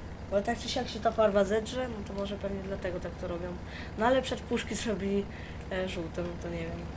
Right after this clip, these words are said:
To nie mam pojęcia,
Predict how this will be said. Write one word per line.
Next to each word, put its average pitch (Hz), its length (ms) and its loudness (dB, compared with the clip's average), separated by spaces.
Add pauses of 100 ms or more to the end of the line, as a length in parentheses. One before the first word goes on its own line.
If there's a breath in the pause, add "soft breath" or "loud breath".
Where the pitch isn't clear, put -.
(2250)
To 175 60 -6
nie 170 120 -4
mam 165 220 -4
pojęcia, 165 340 -4